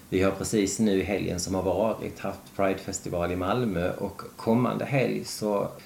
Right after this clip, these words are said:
kommer vi att ha Pride-festival i Lund, där, eh, Svenska kyrkan är väldigt engagerad. Och du, Andreas, vet jag,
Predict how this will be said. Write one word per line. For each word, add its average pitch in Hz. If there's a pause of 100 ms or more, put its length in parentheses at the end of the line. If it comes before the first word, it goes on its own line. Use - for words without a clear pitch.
(160)
kommer 101
vi 95
att 104
ha 98
Pride-festival 101
i 110
Lund, 143 (840)
där, 98
eh, 92
Svenska 98
kyrkan 90
är 90 (140)
väldigt -
engagerad. - (560)
Och 120 (140)
du, 135
Andreas, 104
vet 113
jag, 104